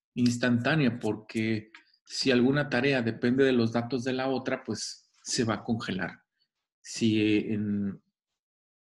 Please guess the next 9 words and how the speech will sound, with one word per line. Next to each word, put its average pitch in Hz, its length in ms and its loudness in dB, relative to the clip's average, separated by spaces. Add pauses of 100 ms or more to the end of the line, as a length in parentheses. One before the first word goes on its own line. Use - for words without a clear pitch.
(460)
la 107 180 -2
manera 120 400 0
que 120 100 -8
las 104 240 0
venimos 113 340 2
explicando 120 600 -2
hasta 110 220 -6
este 110 200 -4
momento 117 580 0